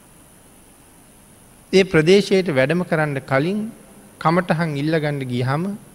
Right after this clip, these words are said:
අපේ බුදුරජාණන් වහන්සේ බැලුවා, මේ භික්ෂූන් වහන්සේලා වනාන්තරයකට යන්නයි කමටහන් ඉල්ලන්නේ.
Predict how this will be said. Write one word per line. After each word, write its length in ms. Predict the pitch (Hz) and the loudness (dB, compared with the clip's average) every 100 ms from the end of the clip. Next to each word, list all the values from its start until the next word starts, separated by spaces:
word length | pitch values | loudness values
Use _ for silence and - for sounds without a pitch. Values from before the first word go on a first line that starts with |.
| - - - - - - | -20 -20 -20 -20 -10 -4
අපේ 220 | 160 175 | 0 2
බුදුරජාණන් 640 | 143 165 170 160 151 139 | 2 0 2 0 0 -2
වහන්සේ 340 | 127 143 143 139 | -4 -4 -4 -4
බැලුවා, 520 | 120 147 127 107 139 202 - - - - - - - - - | -2 0 0 -2 -4 -10 -16 -20 -20 -20 -20 -20 -20 -14 -2
මේ 280 | 156 196 202 | 2 4 4
භික්ෂූන් 540 | 151 151 - 208 170 | 2 -2 -2 0 2
වහන්සේලා 500 | 143 156 165 180 165 | 0 -2 -2 -2 0
වනාන්තරයකට 800 | 123 139 170 170 165 151 147 139 | 0 0 -2 -4 -4 -4 -4 -4
යන්නයි 400 | 131 131 139 127 | -2 -2 -4 -4
කමටහන් 560 | - 131 135 127 123 123 | -4 -6 -4 -4 -4 -4
ඉල්ලන්නේ. 640 | 131 135 113 101 120 180 | -4 -2 -4 -6 -10 -12